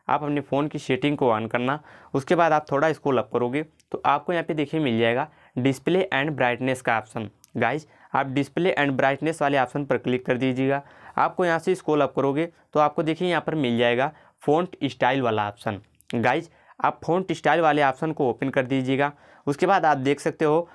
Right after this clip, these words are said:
हमारी फ़ॉन्ट स्टाइल डिफ़ॉल्ट है, आप यहाँ से चेंज नहीं कर सकते हो, आपको डाउनलोड करना है। गाइज, हमने दो फ़ॉन्ट स्टाइल डाउनलोड किए हैं,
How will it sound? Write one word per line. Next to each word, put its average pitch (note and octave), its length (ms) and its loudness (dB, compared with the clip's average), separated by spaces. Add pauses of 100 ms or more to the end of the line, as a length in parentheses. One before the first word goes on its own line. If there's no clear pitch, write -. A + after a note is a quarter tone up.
(160)
हमारी D3 240 2
फ़ॉन्ट E3+ 360 -2
स्टाइल D3+ 320 0
डिफ़ॉल्ट A#2+ 520 0
है, E3+ 120 -10 (340)
आप E3+ 160 0
यहाँ F3 160 0
से F#3+ 140 -2
चेंज C3 300 0
नहीं C#3 100 0
कर C#3+ 140 2
सकते C#3+ 260 -4
हो, D3 160 0 (320)
आपको C#3+ 240 0
डाउनलोड C#3 460 2
करना A#2+ 280 0
है। A2+ 120 -4 (260)
गाइज, C3+ 320 0 (180)
हमने D#3 240 0
दो E3 180 2
फ़ॉन्ट D#3+ 320 -2
स्टाइल D3 300 0
डाउनलोड B2+ 380 2
किए B2+ 220 -2
हैं, C3 160 -6